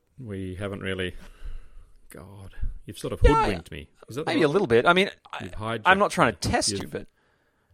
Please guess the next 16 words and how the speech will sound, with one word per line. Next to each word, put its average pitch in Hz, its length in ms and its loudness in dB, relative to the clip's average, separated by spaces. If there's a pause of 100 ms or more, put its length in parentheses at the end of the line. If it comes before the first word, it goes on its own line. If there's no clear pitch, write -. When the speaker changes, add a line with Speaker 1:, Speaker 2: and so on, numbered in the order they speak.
(1160)
Speaker 1:
I 143 40 -8
mean, 170 140 -6
they 180 100 -6
took 196 240 -4
place, 104 380 -2
um, 92 260 -6
they 117 100 -6
took - 200 -14
place 82 340 -8
in, 85 220 -12
in 80 360 -16
cafes 107 560 -8
and 78 220 -14 (880)
coffee 123 260 -12
shops - 400 -16
and 78 200 -16